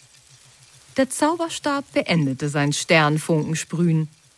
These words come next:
Sein Werk war vollbracht.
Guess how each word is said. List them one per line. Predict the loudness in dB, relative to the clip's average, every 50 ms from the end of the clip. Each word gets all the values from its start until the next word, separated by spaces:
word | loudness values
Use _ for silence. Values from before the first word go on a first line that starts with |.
| _ _ _ _ _ _ _ _ _ _ _ _ _ _ _ _ _
Sein | -4 2 2 4 4 6 6 6 4 4 4 2
Werk | 2 2 2 2 0 -2 -4 -8 -14 -14 -12
war | -6 -2 0 0 0 0 -2
vollbracht. | -4 -6 -4 -2 -2 -2 -2 -4 -6 -8 -8 -8 -10 -16 -20 _ _ -20 -20 -20